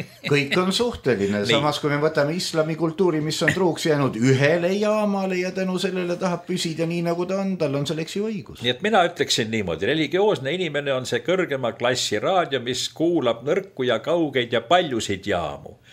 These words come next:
Speaker 2: Ja ateist on inimene, kellel on kaks juhet seina küljes ja kuulab ainult Tallinna raadiot ja arvab, et kõik muu on ainult häälte kuulmine, ehk natukene oled peast soe,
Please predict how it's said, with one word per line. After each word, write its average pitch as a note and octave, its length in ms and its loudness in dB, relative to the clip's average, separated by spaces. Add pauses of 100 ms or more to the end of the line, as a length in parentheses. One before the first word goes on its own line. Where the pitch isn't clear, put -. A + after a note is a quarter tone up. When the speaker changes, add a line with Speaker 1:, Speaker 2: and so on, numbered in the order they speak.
(380)
Speaker 2:
Ja G2+ 160 2
ateist C#3 560 0
on A#2+ 80 -4
inimene, C#3+ 480 -2
kellel B2 400 2
on A2+ 160 -4
kaks D3+ 320 -2
juhet C3 320 0
seina D#3 320 -2
küljes A#2+ 300 -2
ja A#2 100 -4
kuulab A#2+ 320 0
ainult A2+ 240 -2
Tallinna E2 400 -2
raadiot D#2+ 400 -6
ja A2+ 140 4
arvab, A#2+ 260 -2
et - 140 -12
kõik C3+ 260 0
muu C#3 240 -2
on G#2+ 140 -2
ainult A2+ 240 -4 (320)
häälte D3+ 640 4 (260)
kuulmine, G2+ 720 4 (100)
ehk G2+ 300 -2
natukene F#2 480 -4
oled D#2 180 -8
peast D#2+ 400 -6
soe, D2 160 -8